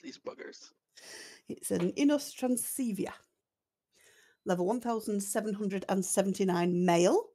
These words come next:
Speaker 2: two five four even in all stats. We have a reserve of twenty-five thousand element. We have any opening bids? Twenty-five thousand. Any advance on twenty-five thousand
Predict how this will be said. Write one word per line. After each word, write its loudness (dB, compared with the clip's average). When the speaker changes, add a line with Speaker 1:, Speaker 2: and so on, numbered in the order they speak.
Speaker 2:
two -6
five 0
four 2
even 2
in 4
all 0
stats. -6
We 0
have -2
a -2
reserve -2
of -8
twenty-five -6
thousand -4
element. -2
We -6
have -8
any -4
opening 0
bids? -8
Twenty-five -4
thousand. -12
Any -2
advance -6
on -6
twenty-five -6
thousand -10